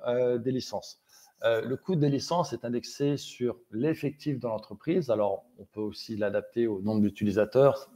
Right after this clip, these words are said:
Ça dépend un petit peu de, des habitudes que vous avez vis-à-vis de vos, euh, vos prestataires. Mais globalement, sur, euh, un coût donc, pour la construction de l'environnement et pour les licences,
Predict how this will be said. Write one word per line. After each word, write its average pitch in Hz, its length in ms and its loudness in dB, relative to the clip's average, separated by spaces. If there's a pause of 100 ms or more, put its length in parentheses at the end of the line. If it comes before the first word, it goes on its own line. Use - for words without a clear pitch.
Ça - 160 -8
dépend - 220 -6
un 95 60 -4
petit - 160 -16
peu - 120 -8
de, 98 160 0
des 92 220 -6
habitudes - 320 -4
que - 100 -8
vous 92 180 -6
avez 104 240 2
vis-à-vis 92 300 0
de 90 60 -2
vos, 87 220 0
euh, - 140 -4
vos 98 80 -2
prestataires. 135 600 2 (540)
Mais 120 200 2
globalement, 131 720 10
sur, 143 580 4
euh, 110 640 2 (220)
un 127 160 -2
coût 151 280 2
donc, 117 380 -4
pour 120 140 -4
la 110 80 0
construction 143 480 -8
de 131 60 0
l'environnement 120 600 0
et 104 80 -10
pour 104 200 -8
les 104 80 0
licences, 147 640 -2